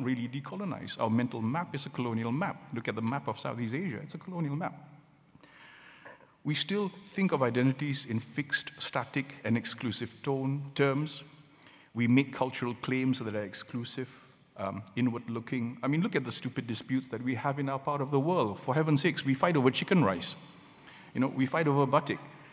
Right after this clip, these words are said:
Things which predate the emergence of our nation states as we know today. Now, why is there this disconnect? Now, earlier, I focused on the way in which colonial politics divided communities, including communities in Singapore.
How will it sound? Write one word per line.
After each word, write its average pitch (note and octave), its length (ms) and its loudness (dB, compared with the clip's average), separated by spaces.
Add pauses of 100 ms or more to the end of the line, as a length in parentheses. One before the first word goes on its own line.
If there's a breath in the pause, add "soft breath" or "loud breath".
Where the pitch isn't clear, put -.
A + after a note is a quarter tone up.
(220 loud breath)
Things F3 320 4
which C3+ 360 0
predate D#3 680 2 (380)
the B2 140 -2
emergence A#2+ 880 2 (100)
of A#2 280 -4
our B2+ 300 0
nation A2 360 -2
states A2+ 360 -8
as A2+ 180 -8
we B2 120 0
know B2 180 -2
today. C3 420 -2 (100)
Now, G2+ 140 0
why D3 300 -2
is D3+ 140 0
there C#3 180 0
this B2+ 200 -4
disconnect? C3 580 -2 (680 loud breath)
Now, G#2 180 0
earlier, C#3 420 2 (320)
I A2 80 -4
focused C3 460 -6
on G#2+ 240 0 (440)
the A2 80 -2
way B2 180 0
in A#2 120 0
which G#2+ 200 -2
colonial A#2 320 0
politics A#2+ 500 -4
divided A#2 520 -2
communities, A2+ 640 0
including C#3 360 2
communities G2+ 480 -2
in A2 100 -4
Singapore. A2 540 -6